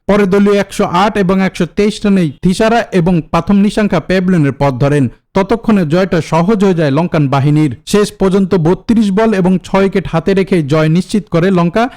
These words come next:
এতে বাংলাদেশ সুপার ফোরে বিপদেই পড়ল। তাই তো ম্যাচ শেষেও কথা বলেন লিটন দাস। তিনি জানান, "আজকে আমরা প্রথমেই ভালো করতে পারিনি, তাছাড়া আমাদের ক্যাচ মিস এবং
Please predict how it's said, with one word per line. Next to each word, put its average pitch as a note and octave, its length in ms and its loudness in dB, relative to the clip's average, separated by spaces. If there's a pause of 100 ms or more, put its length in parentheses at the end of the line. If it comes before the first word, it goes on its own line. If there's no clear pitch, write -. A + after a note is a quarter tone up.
(200)
এতে F3+ 240 -2
বাংলাদেশ G#3+ 440 0
সুপার G#3 300 -2
ফোরে G3+ 280 0
বিপদেই F3 480 0
পড়ল। C#3 520 2
তাই A#3 140 2
তো B3+ 120 0
ম্যাচ A3 260 2
শেষেও A#3+ 280 -2
কথা G3+ 300 -4
বলেন A3 260 2
লিটন G3+ 320 0
দাস। A3+ 180 0 (320)
তিনি G#3+ 180 0
জানান, G3+ 300 0
"আজকে G3 300 -2
আমরা F#3 220 0
প্রথমেই F#3+ 400 0
ভালো C#3+ 340 0
করতে E3+ 280 -2
পারিনি, D3 380 0 (160)
তাছাড়া A3 300 0
আমাদের G#3 280 0
ক্যাচ G#3 340 -2
মিস A3+ 200 2
এবং F#3 220 0